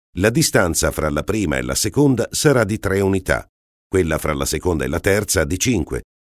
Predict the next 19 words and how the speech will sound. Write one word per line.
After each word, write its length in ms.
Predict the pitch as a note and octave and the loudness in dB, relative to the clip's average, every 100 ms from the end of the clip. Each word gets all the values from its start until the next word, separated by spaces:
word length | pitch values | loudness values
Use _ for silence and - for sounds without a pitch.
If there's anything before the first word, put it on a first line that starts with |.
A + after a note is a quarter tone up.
| _ _ | _ _
quella 380 | D#3+ C#3 A#2 | 4 4 4
fra 180 | G2 F#2+ | 2 0
la 140 | E2 D#2+ | 0 0
terza 400 | G#2+ E2+ - D2 | 2 0 0 -2
e 40 | |
la 120 | C2+ | -2
quarta 460 | - F2 C#2+ - B1 | 0 2 2 -2 -4
di 100 | - | -2
sette 440 | - B1+ - G2 - _ _ | -2 -2 -4 -8 -8 _ _
e 140 | - B2 | -2 2
quella 360 | D#3+ C3 D#2+ | 6 4 4
fra 180 | D2 D2+ | 0 0
la 160 | C#2 D#2 | 0 -2
quarta 420 | B2+ G2 C#2 D#2+ | 0 0 0 -2
e 40 | |
la 160 | G2 C#3 | 0 -2
quinta 400 | - D2+ D2 A2 | -2 -2 -2 -2
di 140 | G#2 | 0
nove. 360 | A2+ C2 G1+ G#1+ | 0 0 -4 -10